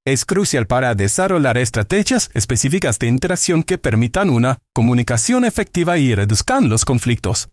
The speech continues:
Los autores describen técnicas para identificar estos comportamientos y sugieren métodos de respuesta que fomentan un ambiente de trabajo más armonioso y productivo.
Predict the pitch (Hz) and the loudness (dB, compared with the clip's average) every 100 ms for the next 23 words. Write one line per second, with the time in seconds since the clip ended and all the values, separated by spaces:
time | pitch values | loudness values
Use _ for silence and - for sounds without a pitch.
0 | _ _ _ _ _ _ 131 131 117 208 | _ _ _ _ _ _ -2 0 0 0
1 | 233 156 151 151 123 107 98 - 165 147 | 0 0 -2 0 0 0 -2 0 0 0
2 | - 104 104 107 101 95 104 120 127 110 | 0 -2 0 0 0 0 0 0 0 0
3 | - 104 127 110 101 101 131 185 160 120 | -2 -2 -2 -2 0 0 2 0 0 0
4 | 113 107 98 98 104 175 185 - 123 117 | 0 0 0 2 2 0 0 0 -2 -2
5 | - 185 220 - 113 117 110 107 98 113 | -2 -2 -2 -2 0 0 0 0 -2 0
6 | 101 104 139 226 240 131 104 107 127 123 | 2 2 2 2 0 0 0 0 0 0
7 | 104 110 92 92 123 143 131 120 123 170 | 0 0 2 2 2 0 -2 0 0 0
8 | - 139 82 | 0 0 -2